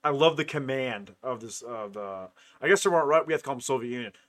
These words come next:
So the, how they worked, he was, like, so, like, stone cold. And then, like, it's still coming. They're like, "Oh, dive, dive, dive." And then th-, that, then when that, they pause, it's like, it's right above us. And then you just see it,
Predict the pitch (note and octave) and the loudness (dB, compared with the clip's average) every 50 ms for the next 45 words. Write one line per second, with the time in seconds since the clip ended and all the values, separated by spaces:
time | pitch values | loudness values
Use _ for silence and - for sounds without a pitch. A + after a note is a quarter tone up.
0 | _ _ - - D#3 D3+ D#3 E3 C#3+ D3 C#3 B2 A#2 C3 C#3+ C#3 C#3 B2+ A#2+ A#2+ | _ _ -2 0 0 0 0 -2 -2 -2 -2 0 4 4 4 4 4 2 2 4
1 | D3 C#3+ B2+ A2+ G#2 - - - C#3 E3+ F3+ D3 A2+ A#2+ - - - - - E3+ | 4 4 4 2 -2 -8 -14 -10 -6 -4 -4 -4 -6 -6 -8 -6 -6 -2 0 0
2 | E3 D#3+ C#3+ C3 B2 - - - C#3+ C3 B2+ A#2+ - C#3 C#3 C3 A#2+ A2 G2+ - | 2 2 0 -2 -2 -4 -2 0 0 0 -2 -2 0 2 2 2 2 0 -4 -8
3 | _ _ _ _ _ - - _ _ _ _ _ _ - D3 D3 D3 D3 D#3+ D#3 | _ _ _ _ _ -20 -20 _ _ _ _ _ _ -6 -4 -2 0 2 2 2
4 | D3+ C#3 B2 G#2+ B2+ - - - E3 D3+ C3 - - D#3+ F3 E3+ D3+ C#3 C3+ C#3 | 2 0 0 -2 -6 -6 -4 0 0 0 0 2 4 6 6 6 6 2 0 0
5 | C#3+ C#3 B2+ A2+ - _ _ _ _ _ D#3 D#3 D#3 C#3+ A2+ - - - - D3 | 0 0 0 -2 -4 _ _ _ _ _ 2 4 4 4 2 -2 -8 -6 -2 -2
6 | C#3 C#3 C#3 D3 C#3+ C#3 D#3 D3+ C#3 C#3 C3+ C3+ B2 - D3 C#3+ D#3 D#3+ C#3 B2 | 2 4 4 4 2 2 0 0 0 2 0 -2 -2 0 4 6 6 6 6 4
7 | B2 A#2 - _ _ _ _ _ _ _ _ _ C#3+ D3+ D3+ D#3 D3+ D3 D3 D3+ | 2 -4 -8 _ _ _ _ _ _ _ _ _ -2 0 0 0 0 -2 -4 -4
8 | C#3+ C#3 C#3+ C3+ B2+ - _ _ _ _ _ _ _ - C#3+ C#3 C#3 C#3+ C#3+ C3 | 0 0 0 0 0 -4 _ _ _ _ _ _ _ -4 -4 -2 -2 -4 -4 -4
9 | B2+ A2+ - - _ _ - B2 A#2 A#2+ - - - C3 C3+ D3 D#3 F3 F3 E3+ | -4 -6 -6 -10 _ _ -12 -12 -12 -12 -14 -6 -2 2 4 6 6 6 6 4
10 | - - - _ _ _ _ _ - A#2+ A#2+ B2+ A#2+ - - C#3+ C#3+ C#3 C3 B2 | 0 -6 -14 _ _ _ _ _ -14 -12 -10 -10 -10 -4 0 2 2 2 2 2
11 | C#3+ D3+ D3+ D3+ E3+ D#3+ D#3+ - - - C#3 B2+ B2 A#2+ A#2 A#2 B2 A#2 G2+ B2 | 2 2 2 2 2 0 0 -4 -10 -14 -14 -14 -12 -14 -14 -14 -16 -16 -14 -12
12 | A#2 - - - C#3+ C#3+ C#3 C3+ B2+ G#2+ - | -10 -10 -8 -6 -6 -4 -4 -4 -4 -6 -8